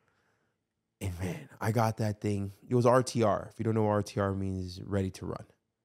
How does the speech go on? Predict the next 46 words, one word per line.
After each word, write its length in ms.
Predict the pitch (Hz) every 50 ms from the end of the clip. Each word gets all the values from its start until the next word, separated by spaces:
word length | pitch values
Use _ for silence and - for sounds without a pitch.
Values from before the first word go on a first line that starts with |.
| _ _ _ _ _
So 120 | _ -
all 80 | 101 101
I 60 | 107
had 100 | 104 104
to 60 | 101
do 120 | 92 104 101
was 100 | 98 92
put 200 | - - 95 90
gas 340 | 98 98 95 92 90 - -
in 80 | 92
it. 180 | 92 92 87 - - -
We 140 | - 98 95
had 160 | 92 90 87
to, 200 | 85 80 69 -
you 140 | - 95 95
know, 100 | - - -
prime 240 | - 95 92 90 92
the 60 | 92
motor 360 | 92 92 92 87 92 92 90
up 160 | 90 - -
real 100 | 92 92
quick, 240 | - - - 90 85
let 160 | 95 90 90
it 100 | 90 82 -
run 220 | - 95 92 90
through 120 | 85 90 90
a 60 | 90
tank 180 | - 95 90 87
of 80 | -
gas 260 | 95 92 90 90 -
or 60 | - 90
two. 240 | - - 95 95 95 _ _ _ _ _ _ _ _ _ -
I 100 | 95 98
was 100 | 101 -
so 220 | - 101 95 92
happy. 500 | 92 95 92 95 90 - 101 95 95 95 _ _ _ _ _ _ _ _ _ _ _ _ _ _ _
My 60 | - 95
grandpa's 280 | 98 95 87 - -
like, 140 | - 101 107
"Make 140 | 107 123 135
sure 160 | - - 160
you 80 | 156 151
take 220 | - 151 139 -
care 180 | - 117 110 98
of 100 | 113 135
it." 100 | -